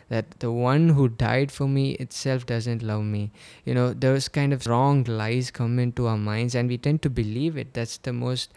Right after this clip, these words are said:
pathetic thing that we go through, but it's something that we need to overcome,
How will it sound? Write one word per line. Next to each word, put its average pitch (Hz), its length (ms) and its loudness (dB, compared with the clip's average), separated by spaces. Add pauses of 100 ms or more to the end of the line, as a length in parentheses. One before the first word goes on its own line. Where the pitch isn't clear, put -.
pathetic 127 580 -2
thing 139 240 0
that 113 200 -6
we 117 120 -6
go 123 200 -2
through, 123 300 -6
but 143 140 4
it's 135 160 -2
something 139 400 2
that 120 180 -2
we 120 80 -2
need 123 200 -2
to - 100 -8
overcome, 117 600 -4